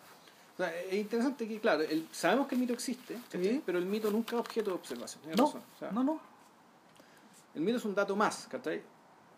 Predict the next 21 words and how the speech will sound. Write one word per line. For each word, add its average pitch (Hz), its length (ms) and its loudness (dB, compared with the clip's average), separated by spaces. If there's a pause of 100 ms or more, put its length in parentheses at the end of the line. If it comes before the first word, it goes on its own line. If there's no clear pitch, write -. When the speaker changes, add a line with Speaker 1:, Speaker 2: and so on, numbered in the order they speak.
(520)
Speaker 1:
Pero 185 220 2
claro, 160 240 4
es 151 60 0
una 156 120 -2
cuestión 170 260 -8
que 160 100 -6
igual 180 200 0
no 175 100 -4
puede, 175 220 -6
no, 156 220 -2
no, 151 160 -2
no, 156 240 -4
no 156 160 -4
deja 156 260 0
de 127 100 0
pesar. - 260 -12 (1080)
¿Cachai? - 220 -16
Eh, 147 420 -18 (1400)
entonces, 208 360 -2
puta, - 320 -6
la, 147 960 -2